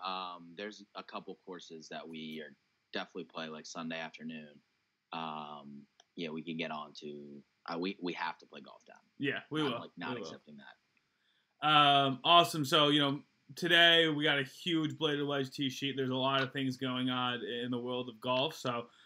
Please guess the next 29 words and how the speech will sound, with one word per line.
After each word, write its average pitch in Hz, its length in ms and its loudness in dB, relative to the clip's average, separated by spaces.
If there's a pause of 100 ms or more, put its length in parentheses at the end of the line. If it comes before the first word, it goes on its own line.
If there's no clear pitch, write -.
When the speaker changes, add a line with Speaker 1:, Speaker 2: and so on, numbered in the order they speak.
(120)
Speaker 2:
we're 143 100 -2
gonna 143 140 0
start 147 220 0
out 139 160 2
with 139 100 -4
some 135 160 -4
big 135 160 -2
storylines, 135 920 0
head 123 340 -2
into 123 340 -6
the 120 80 -6
Workday 123 400 -4
Charity 123 340 -4
Open 131 300 -2
recap, 127 600 0
and 127 200 -4
then 120 280 -4 (100)
preview 123 320 -2
the 117 80 -6
Memorial. 113 560 -6
So 113 280 -8 (380)
kicking 175 300 0
off, 147 360 4
kind 147 140 4
of 139 60 0
the 135 60 0
biggest 139 360 0
story 139 280 0
that, 127 200 0